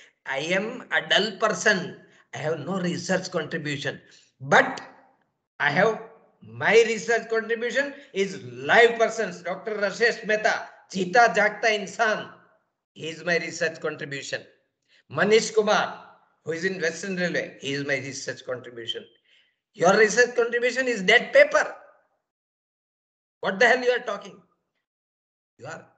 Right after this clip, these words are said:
your research paper is not research paper. This is research paper. So we published a research paper. Future scope,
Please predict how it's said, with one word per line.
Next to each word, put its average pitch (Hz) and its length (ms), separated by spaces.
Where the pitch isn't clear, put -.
your 127 380
research - 420
paper 143 260
is 117 180
not 127 240
research - 320
paper. - 140
This 156 220
is 160 220
research - 400
paper. - 140
So 165 180
we 147 180
published 151 600
a - 80
research 123 400
paper. - 160
Future 147 420
scope, - 420